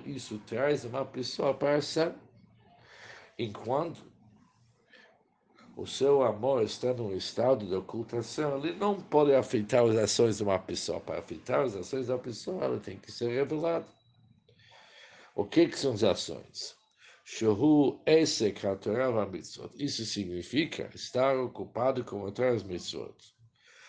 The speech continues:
Shelomed Umekayem Alidei Zeh. Quais ele estuda e realiza como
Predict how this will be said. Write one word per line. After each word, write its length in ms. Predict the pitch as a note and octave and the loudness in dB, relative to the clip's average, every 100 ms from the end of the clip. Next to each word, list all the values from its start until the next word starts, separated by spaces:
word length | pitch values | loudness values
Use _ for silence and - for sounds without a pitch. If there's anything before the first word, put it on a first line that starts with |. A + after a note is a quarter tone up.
| - | -20
Shelomed 680 | - - F#2+ F#2 G#2 C#3 A#2+ | -10 -6 -4 -2 4 4 4
Umekayem 720 | A#2+ G#2+ F#2+ G2 A2+ C3+ A#2 | 0 -2 -2 2 4 2 2
Alidei 460 | G#2+ G2 F#2+ G#2 F2+ | 0 -2 2 2 2
Zeh. 280 | - - - - - | -6 -12 -16 -20 -10
Quais 420 | - C3 C3 A#2 | -2 2 2 0
ele 240 | A#2 A#2 | -2 0
estuda 440 | G#2+ - - A2+ G#2 | -2 -4 -4 -2 -2
e 60 | |
realiza 720 | F#2 F2+ G#2+ A#2 D3+ D3+ B2 A#2 | -4 -2 -2 -2 -4 -2 -2 -2
como 680 | - C3 D3 B2+ A#2+ G#2 | -2 -2 0 0 0 -2